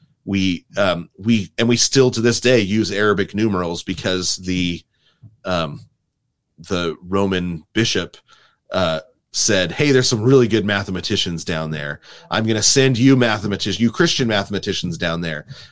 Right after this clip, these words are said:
to go learn what you can and teach what you know." Um, and, uh, and then they said, well, they came back and said, "They've got Aristotle too." <laughs> And so they said,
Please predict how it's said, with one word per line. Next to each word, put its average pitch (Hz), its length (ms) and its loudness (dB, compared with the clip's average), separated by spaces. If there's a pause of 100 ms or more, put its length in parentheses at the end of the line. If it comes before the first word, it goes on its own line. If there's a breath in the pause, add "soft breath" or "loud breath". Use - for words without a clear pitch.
to - 100 -8
go 98 220 2
learn 113 340 4
what 107 180 -2
you 95 60 -6
can 95 320 -2
and 90 140 -6
teach - 260 -4
what 90 180 -4
you 85 60 -4
know." 78 340 -6 (440 loud breath)
Um, 87 300 -4 (140)
and, 104 300 0
uh, 87 220 0 (240)
and 104 160 -2
then 95 240 0
they 98 140 0
said, 90 360 -2
well, 104 120 2
they 98 60 2
came 107 220 -2
back 101 220 0
and 90 80 -10
said, 87 240 -8 (260 loud breath)
"They've 156 220 0 (100)
got 120 200 2
Aristotle 135 600 4
too." 110 480 4
<laughs> - 60 -20
And 123 120 2
so - 140 -2
they 135 100 4
said, 101 300 0